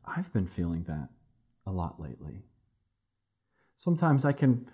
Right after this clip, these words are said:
get so excited, and it's like gasoline, pouring gasoline on the fire, and, and ready to run, ready to move, motivated by passion, and yet get to these places where I just feel the sense of burnout,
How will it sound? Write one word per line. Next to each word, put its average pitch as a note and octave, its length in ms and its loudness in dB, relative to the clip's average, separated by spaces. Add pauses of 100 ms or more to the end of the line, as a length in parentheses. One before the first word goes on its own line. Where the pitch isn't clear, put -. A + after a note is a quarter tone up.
(480)
get C#3+ 160 -2
so F3 180 6
excited, C#3+ 540 4
and A2+ 80 6
it's A#2 160 2
like C#3 240 4
gasoline, D#3+ 920 8
pouring D3+ 320 6
gasoline F#3 680 8
on F3 140 6
the D3+ 60 6
fire, E3+ 640 4
and, A#2 260 2 (600)
and C3+ 180 -2
ready A#3+ 240 8
to G#3+ 80 10
run, E3 760 8 (920)
ready G3+ 260 4
to A3+ 80 8
move, E3 480 10
motivated F#3 560 8
by D#3 140 4
passion, C3 640 2
and B2+ 200 4
yet D#3 400 2 (1400)
get C#3+ 180 2
to D#3 100 0
these C3 160 6
places B2+ 500 4
where C3+ 160 0
I - 20 -2
just E3 280 -6
feel D3 180 -2
the D3 100 0
sense C3 300 -2
of - 180 -8
burnout, F#2+ 460 -2